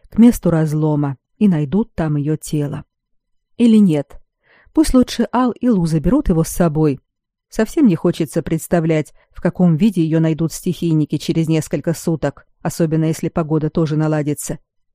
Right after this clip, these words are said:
Фу, это должно быть еще противнее, чем с той крестьянкой в колодце.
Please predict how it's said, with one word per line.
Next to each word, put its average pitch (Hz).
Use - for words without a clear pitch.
Фу, 151
это 247
должно 214
быть 202
еще 202
противнее, 165
чем 165
с -
той 170
крестьянкой 160
в -
колодце. 165